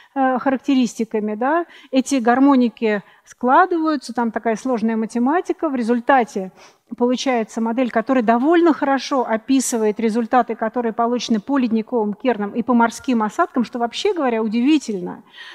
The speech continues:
а, потому что эти две истории очень сильно разли-, раз-, э, разведены во времени, да? То есть это теория Миланковича, которая появилась, а, в первой половине двадцатого века, да? А керны добыли,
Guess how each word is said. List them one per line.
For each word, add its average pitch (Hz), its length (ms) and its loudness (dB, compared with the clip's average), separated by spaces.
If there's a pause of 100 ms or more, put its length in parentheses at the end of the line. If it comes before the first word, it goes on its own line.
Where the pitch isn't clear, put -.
а, 220 240 2
потому 247 280 2
что - 140 -6
эти 254 340 0 (280)
две 254 400 0
истории 359 400 4
очень 277 320 2
сильно 294 320 2
разли-, 262 280 -2
раз-, 262 380 -2
э, 269 640 2
разведены 269 520 4
во 294 140 2
времени, 196 580 2
да? 247 220 -2
То 240 140 -4
есть 220 160 -6
это 233 180 -2
теория 226 320 -2
Миланковича, 220 540 -6
которая 202 240 -10
появилась, 202 440 -6 (360)
а, 214 260 -2
в - 60 -6
первой 208 220 -4
половине 208 360 -2
двадцатого 208 540 -6
века, 269 320 -2
да? 254 360 -2
А 208 160 -2
керны 311 460 4
добыли, 233 640 0